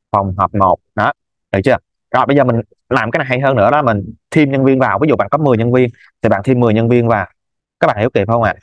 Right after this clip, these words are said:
Ví dụ đây mình có các bạn nhân viên một rồi, bạn nhân viên một này phải tồn tại trong hệ thống nhé.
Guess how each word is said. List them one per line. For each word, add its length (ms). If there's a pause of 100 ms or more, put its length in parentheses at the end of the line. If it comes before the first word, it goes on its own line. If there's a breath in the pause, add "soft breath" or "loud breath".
(140)
Ví 80
dụ 100
đây 120
mình 160
có 180
các 80
bạn 140
nhân 140
viên 160
một 200
rồi, 120
bạn 140
nhân 100
viên 200
một 180
này 140 (240 soft breath)
phải 100
tồn 220
tại 180
trong 120
hệ 120
thống 200
nhé. 120